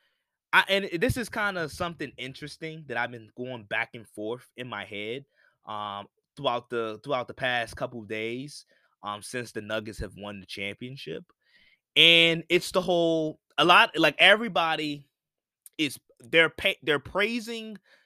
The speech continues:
the Nuggets for their patience, every, like, you know, every, like, that was one of the mo-, that's one of the more, that's one of the bigger talking points, um,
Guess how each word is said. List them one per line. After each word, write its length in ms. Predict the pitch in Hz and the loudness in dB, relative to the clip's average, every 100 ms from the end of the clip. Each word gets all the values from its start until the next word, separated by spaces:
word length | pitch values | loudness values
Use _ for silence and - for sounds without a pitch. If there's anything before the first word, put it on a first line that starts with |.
| _ | _
the 140 | 117 131 | -8 -6
Nuggets 800 | 123 135 113 101 92 - - - _ - | 0 0 0 -6 -10 -14 -14 -16 _ -8
for 480 | 135 123 110 104 98 | -2 -2 -2 -6 -10
their 120 | 104 92 | -10 -10
patience, 760 | - 92 - - _ - - _ _ _ _ _ 160 | -10 -14 -14 -20 _ -20 -20 _ _ _ _ _ 6
every, 200 | 190 180 | 6 8
like, 260 | 165 151 | 6 8
you 60 | 160 | 2
know, 240 | 127 104 120 | -2 -2 2
every, 400 | 165 196 202 202 156 | 4 4 2 0 -6
like, 280 | 156 147 135 _ - - | -4 -4 -4 _ -10 0
that 240 | 160 185 | 2 2
was 120 | 185 | -2
one 200 | 175 190 | -6 -4
of 80 | 180 | -4
the 60 | 170 | -6
mo-, 220 | 160 165 | -8 -8
that's 240 | 165 165 165 | -6 -6 -6
one 160 | 196 | -8
of 80 | 208 | -8
the 40 | 196 | -10
more, 360 | 180 170 165 | -10 -10 -8
that's 200 | 147 160 | -8 -8
one 160 | 208 214 | -8 -10
of 80 | 202 | -6
the 300 | 180 160 147 _ _ _ 107 | -6 -6 -10 _ _ _ 2
bigger 420 | 185 185 202 170 | 2 2 -2 -4
talking 580 | - - 160 160 147 123 - | -8 -4 -2 -2 -8 -14 -14
points, 640 | 123 110 104 98 - - _ _ _ _ - | -10 -8 -10 -14 -18 -20 _ _ _ _ -2
um, 320 | 120 117 117 | 2 2 0